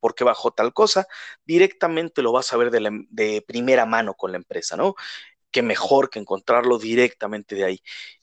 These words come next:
Y, obviamente, estos reportes, pues, te van a presentar los números de las empresas por, y finalmente los números no te dejan mentir.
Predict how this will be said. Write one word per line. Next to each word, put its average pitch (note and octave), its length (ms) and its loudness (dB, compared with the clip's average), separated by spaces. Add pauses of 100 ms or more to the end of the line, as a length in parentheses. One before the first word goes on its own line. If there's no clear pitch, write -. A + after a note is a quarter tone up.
Y, G#3+ 340 0 (260)
obviamente, G3+ 840 2 (380)
estos C3 420 -2
reportes, D#3+ 420 2
pues, - 140 0
te D3+ 80 4
van A#2 100 4
a B2 80 0
presentar B2+ 380 0
los C#3+ 180 2
números C#3 480 4 (400)
de A#2 140 2
las C3 200 0
empresas D3+ 600 2
por, A#2 260 0
y A#2+ 80 -8
finalmente A2+ 480 -4
los G#2+ 140 -4
números A#2+ 380 -2
no A#2 320 0
te G2+ 140 -2
dejan F2+ 300 -4
mentir. D#2+ 360 -6